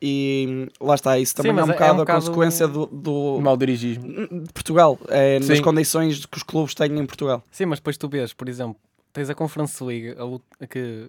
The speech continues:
Speaker 2: vale o mesmo para a pontuação do ranking como a Champions e a Liga Europa, e é assim, estes clubes
Speaker 1: Claro.
Speaker 2: é que, quando estão numa boa época, vão à Conference. E depois na época a seguir eles já não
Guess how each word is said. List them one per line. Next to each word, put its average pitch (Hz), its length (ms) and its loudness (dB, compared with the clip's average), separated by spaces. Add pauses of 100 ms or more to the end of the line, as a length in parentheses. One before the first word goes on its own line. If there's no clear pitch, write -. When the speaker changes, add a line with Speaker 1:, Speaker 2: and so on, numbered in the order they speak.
(120)
Speaker 2:
vale 123 260 -2
o 135 80 -2
mesmo 123 560 -4
para 113 120 -14
a - 20 -12
pontuação 120 380 -10
do 113 80 -12
ranking 120 300 -10
como 127 200 -8
a 123 40 -6
Champions 123 440 -6
e 113 40 -10
a 110 40 -8
Liga 113 140 -8
Europa, 123 460 -8
e 135 520 -6
é 127 60 -4
assim, 127 320 -10
estes 123 220 -10
clubes 139 240 -2
Speaker 1:
Claro. 117 60 2
Speaker 2:
é 143 40 0
que, 147 680 -4
quando 143 160 0
estão 139 160 -6
numa 131 220 -2
boa 135 200 0
época, 143 400 -4
vão 139 180 -4
à 139 80 -2
Conference. 110 560 -14 (400)
E 127 40 -8
depois 143 200 0
na 151 60 2
época 147 200 0
a 147 40 2
seguir 156 240 -4
eles 156 120 -2
já 156 120 4
não 160 300 0